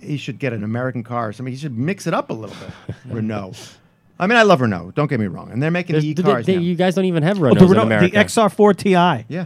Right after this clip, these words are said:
Speaker 2: Do you
Speaker 1: We
Speaker 2: guys
Speaker 1: used
Speaker 2: have
Speaker 1: to.
Speaker 2: any in
Speaker 1: We used
Speaker 3: We
Speaker 1: to.
Speaker 3: had, no, there used to be, Renault used to, uh, produce cars for the United States.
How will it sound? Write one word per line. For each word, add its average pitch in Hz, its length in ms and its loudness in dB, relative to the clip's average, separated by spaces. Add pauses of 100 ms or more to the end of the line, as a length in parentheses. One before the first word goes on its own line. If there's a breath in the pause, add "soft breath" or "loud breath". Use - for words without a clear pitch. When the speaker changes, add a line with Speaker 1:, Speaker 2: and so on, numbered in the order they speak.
(180)
Speaker 2:
Do - 60 -12
you 123 60 -4
Speaker 1:
We 143 40 -2
Speaker 2:
guys 151 100 2
Speaker 1:
used 160 100 0
Speaker 2:
have 180 100 0
Speaker 1:
to. - 60 0
Speaker 2:
any 233 160 -2
in 233 80 -4
Speaker 1:
We 139 80 -2
used 185 160 0
Speaker 3:
We 208 80 -2
Speaker 1:
to. - 60 -6
Speaker 3:
had, 285 200 -6
no, 302 140 -2
there 170 80 2
used 160 260 2
to 214 60 -4
be, 175 180 0
Renault 160 380 2
used 185 240 -2
to, 165 260 -6
uh, 147 200 -2
produce 139 380 -10
cars 127 280 -8
for 127 60 -12
the 120 60 -6
United 107 260 -10
States. - 340 -20